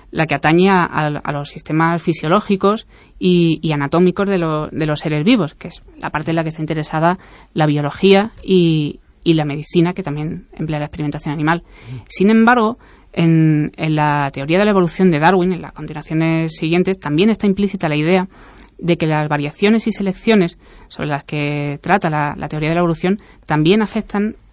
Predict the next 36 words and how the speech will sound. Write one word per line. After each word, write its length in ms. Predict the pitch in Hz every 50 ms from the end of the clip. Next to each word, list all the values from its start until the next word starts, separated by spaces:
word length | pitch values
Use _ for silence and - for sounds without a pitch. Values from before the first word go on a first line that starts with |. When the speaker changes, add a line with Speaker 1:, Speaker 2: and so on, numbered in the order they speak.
| _ _
Speaker 1:
a 140 | - 185 185
los 160 | 180 175 165
caracteres 420 | - 170 151 156 - 185 190 196 196
conductuales 800 | - 202 185 170 160 - - - 196 202 196 190 190 - - _ - - - - _ _
de 140 | - - 170
los 240 | 165 160 151 147 -
organismos. 520 | 151 - - 147 175 196 185 160 147 156 - _ _ _ - - - - - - - -
Y 80 | - 151
así, 260 | 156 147 - - 165
por 120 | 160 185 165
ejemplo, 260 | - - 190 185 202
nosotros, 540 | 190 165 - 180 175 175 185 190 202 202 -
como, 640 | - - 170 165 156 156 151 143 147 - - - - _
como 160 | - 156 147 139
miembros 380 | 143 147 156 165 175 175 170
de 60 | 180
una 80 | 175 165
especie, 420 | 160 - 190 196 190 - 190 180
compartimos 560 | - - 165 156 160 156 160 175 180 196 196 190
con 160 | - 208 202
el 60 | 190
resto 260 | - 208 202 - 202
de 80 | 190 190
las 160 | 190 180 170
especies 560 | 175 - - 202 196 190 - 202 208 - - _ - - - - - - -
procesos 420 | - 170 160 160 202 196 190 214 196
conductuales 640 | - 208 202 196 190 190 - 208 196 190 180 170
básicos, 560 | 170 208 226 - 208 190 - 185 190 - - - - - - - - - - - -
como 180 | 160 160 151
son, 220 | 147 - 165 170 160
por 100 | 170 160
ejemplo, 540 | 156 - 180 170 180 185 190 202 202 196 - - - - - -
eh, 220 | - 170 165 160 156
las 200 | 156 156 156 -
conductas 500 | - 156 156 165 160 - 165 156 - 165
innatas, 480 | 160 165 185 208 202 190 226 - -